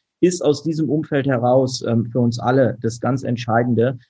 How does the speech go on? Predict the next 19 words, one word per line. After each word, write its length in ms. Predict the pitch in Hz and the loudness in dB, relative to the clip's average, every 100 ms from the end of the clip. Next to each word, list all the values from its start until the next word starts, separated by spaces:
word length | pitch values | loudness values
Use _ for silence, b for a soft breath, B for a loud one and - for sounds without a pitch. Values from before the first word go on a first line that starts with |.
| _ | _
ähm, 200 | - 135 | 0 2
dass 200 | 131 131 | 2 -2
die 100 | 131 | -2
Anleger 420 | - 131 131 127 - | 0 0 2 0 0
umdenken, 520 | 113 104 98 95 107 | 0 0 -4 -6 -4
dass 200 | 113 120 | -2 0
wir 100 | 120 | -2
hier 180 | 117 151 | 2 0
eine 120 | 131 | 2
Investmentkultur 920 | 117 131 131 160 151 - 151 - 156 | 2 2 0 -4 -4 -4 -4 0 0
leben, 380 | 147 147 165 170 b b | 2 0 0 -4 b b
ähm, 200 | - 127 | 0 2
dass 220 | 123 127 | 2 0
wir 100 | 143 | 0
in 80 | 131 | 0
die 140 | 123 - | 0 0
Aktien 400 | 120 - 147 135 | -4 -6 -4 0
auch 240 | 123 117 | 0 0
investieren. 840 | 120 113 110 - 127 131 143 147 | 0 0 -2 -4 -4 -2 -2 -4